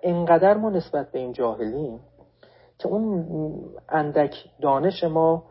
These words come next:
تقریباً در برابر اون وسعت بی انتهای جهل ما نسبت به وضعیت بشری، ام، اه، نزدیک به عدمه.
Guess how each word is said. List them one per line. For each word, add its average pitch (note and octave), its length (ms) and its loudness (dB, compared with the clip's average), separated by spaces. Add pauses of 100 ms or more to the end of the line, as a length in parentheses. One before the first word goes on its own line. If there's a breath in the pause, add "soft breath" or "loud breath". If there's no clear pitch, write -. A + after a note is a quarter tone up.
(180 soft breath)
تقریباً D#3 500 2
در D#3 220 4
برابر B2+ 480 2
اون C#3 440 -2
وسعت B2 400 -6
بی A#2 240 -8
انتهای A2+ 540 -4
جهل B2+ 400 -2
ما A2+ 160 -6
نسبت G#2+ 340 -8
به G#2 60 -12
وضعیت G#2 340 -8
بشری، A2 560 -6 (420 soft breath)
ام، A#2 440 -4
اه، A2 280 -6 (580)
نزدیک C3+ 380 -2
به - 80 0
عدمه. G#2 380 -4